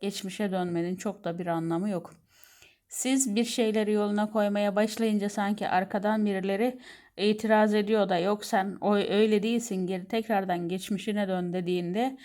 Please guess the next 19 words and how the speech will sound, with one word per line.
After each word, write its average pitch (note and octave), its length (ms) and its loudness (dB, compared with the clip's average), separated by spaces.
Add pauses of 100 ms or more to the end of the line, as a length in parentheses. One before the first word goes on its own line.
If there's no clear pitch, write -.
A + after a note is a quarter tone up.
(200)
sıkıntılar G3+ 600 -2
yaşayabilirsiniz. F#3 840 -4
Yani F#3 240 -4
buna F#3 240 -4
kulak F#3+ 280 -6
asmamanız E3 600 -4
gerekiyor. C#3+ 480 -12 (500)
Yeni G#3+ 420 0
bildiğiniz F3 500 -4
yoldan, D3+ 420 -8 (300)
doğru F#3 320 -2
bildiğiniz F#3 500 -4
yoldan F#3+ 440 -6
devam F3 320 -4
etmeniz D#3 440 -8
lazım. D3+ 320 -8 (640)
Arada G3 360 0
eskiden G3+ 480 0
size G3 480 -4